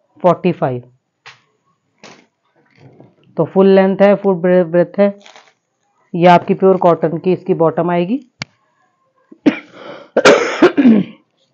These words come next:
ये आपका शिफॉन का दुपट्टा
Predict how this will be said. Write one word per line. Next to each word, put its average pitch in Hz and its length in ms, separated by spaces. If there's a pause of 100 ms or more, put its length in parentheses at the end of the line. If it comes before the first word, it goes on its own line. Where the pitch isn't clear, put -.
(4000)
ये 147 160
आपका 156 240
शिफॉन 160 440
का 165 100
दुपट्टा 156 440